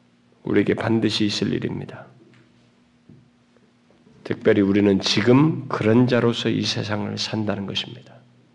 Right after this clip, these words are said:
지금 바울이 말하는 건 그거예요, 오늘 본문에서. 우리들이 그런 자로서 이 세상을 살아요.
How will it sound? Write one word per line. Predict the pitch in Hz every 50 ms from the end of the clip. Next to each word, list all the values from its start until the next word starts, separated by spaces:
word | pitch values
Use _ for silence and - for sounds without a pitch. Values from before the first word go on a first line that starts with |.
| _ _ _ _ _
지금 | - - -
바울이 | - 98 101 110 113 110
말하는 | 98 98 98 101 98 98
건 | 95 98
그거예요, | 87 - - - 104 98 95 92
오늘 | 92 92 -
본문에서. | 101 98 92 92 87 - - - - - - - _ _ _ _ _ _ _ _ _ _ _ - - _ _ _ - - _ _ _ _ _ _ _ _ _ _ _ _ _ _ _ _ _ -
우리들이 | - 113 120 123 120 123 120
그런 | 117 - - 117 117 117 117
자로서 | 110 113 107 113 110 107 - -
이 | 104 104 104
세상을 | 104 - 113 113 - 107 107 104 104 101
살아요. | - - - 92 95 101 110 120 - - _